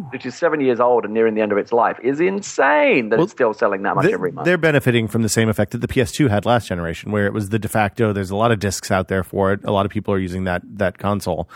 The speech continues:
Speaker 2: So, you know, now that it's cheaper, and there's,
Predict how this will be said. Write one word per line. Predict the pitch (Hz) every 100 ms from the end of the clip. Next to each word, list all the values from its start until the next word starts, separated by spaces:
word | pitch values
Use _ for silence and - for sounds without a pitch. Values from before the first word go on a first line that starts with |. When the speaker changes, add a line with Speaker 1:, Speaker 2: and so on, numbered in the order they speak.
| - -
Speaker 2:
So, | - 113 101 98 101 -
you | - 113
know, |
now | 110 117
that | 120
it's | 110 -
cheaper, | - 180 196 113 104 107 _ _ -
and | 123 117
there's, | 117 110